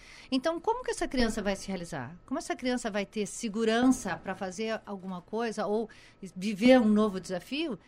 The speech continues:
se a vida inteira dela ela escutou, "Você é um burro, você é incompetente, você não sabe fazer nada, você não presta pra nada"? Isso é uma violência. Isso é uma violência moral, isso é uma violência muito séria. E às vezes as pessoas não dão conta que tão fazendo isso. Então,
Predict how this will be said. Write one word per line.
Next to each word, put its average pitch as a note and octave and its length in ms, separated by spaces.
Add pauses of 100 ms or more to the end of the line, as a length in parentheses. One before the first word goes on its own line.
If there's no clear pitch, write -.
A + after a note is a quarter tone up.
se - 220
a B3+ 60
vida D4 260
inteira D4 420
dela B3+ 280
ela C4+ 80
escutou, C4+ 400
"Você A#3+ 200
é C4+ 40
um C4 80
burro, C4+ 240
você G#3 260
é - 40
incompetente, A#3+ 560
você G#3+ 120
não G#3+ 60
sabe G#3+ 180
fazer A3 220
nada, A3+ 260
você F#3 180
não A3+ 100
presta A#3+ 320
pra B3 140
nada"? C4+ 360 (520)
Isso C#4 440 (120)
é C#4+ 200 (120)
uma G#3+ 160
violência. F3+ 600 (340)
Isso - 140
é E4 40
uma F4 60
violência D4 420
moral, A3+ 400
isso - 100
é - 40
uma B3 80
violência B3+ 480 (300)
muito C#4 400
séria. G#3 500 (280)
E C4 100
às C4 100
vezes C4+ 140
as - 40
pessoas C4+ 320
não C4 120
dão B3+ 160
conta B3 300
que - 80
tão B3+ 120
fazendo B3+ 360
isso. A3 180
Então, C#4+ 240